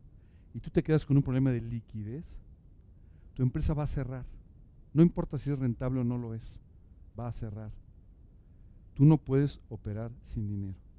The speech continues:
Tú no puedes vivir todos los días si no tienes dinero para enfrentar tus responsabilidades. ¿Clarísimo esto?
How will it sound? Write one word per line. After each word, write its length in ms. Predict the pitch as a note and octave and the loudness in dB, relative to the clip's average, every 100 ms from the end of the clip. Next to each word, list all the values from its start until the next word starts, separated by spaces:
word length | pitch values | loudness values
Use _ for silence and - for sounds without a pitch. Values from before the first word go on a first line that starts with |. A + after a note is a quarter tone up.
| - - - - - - | -20 -20 -20 -20 -20 -12
Tú 120 | B2+ | 2
no 100 | C3 | 2
puedes 300 | - B2 A#2+ | 2 -6 -6
vivir 180 | A2 A2+ | -6 -8
todos 220 | - A2 | -8 -8
los 140 | G2+ F#2 | -8 -8
días 320 | G#2+ A#2+ - - - | -10 -10 -14 -20 -18
si 200 | - C3+ | -6 -2
no 120 | D#3+ | -2
tienes 280 | - D#3 C#3 | 0 -2 0
dinero 260 | C3+ C#3+ | 0 0
para 160 | - B2 | -2 -6
enfrentar 420 | A2 A#2+ G#2+ A#2 | -4 -6 -8 -10
tus 120 | - | -10
responsabilidades. 840 | A#2+ A2 B2+ A#2 C#3+ E3 E3+ - - - - - - - - - - - - - - - | -14 -10 -10 -8 -12 -12 -18 -20 -20 -20 -20 -20 -20 -20 -20 -20 -20 -20 -20 -20 -20 -10
¿Clarísimo 460 | A#2+ C#3+ E3 D3 | -6 -4 4 4
esto? 260 | C#3 G#3 | 4 0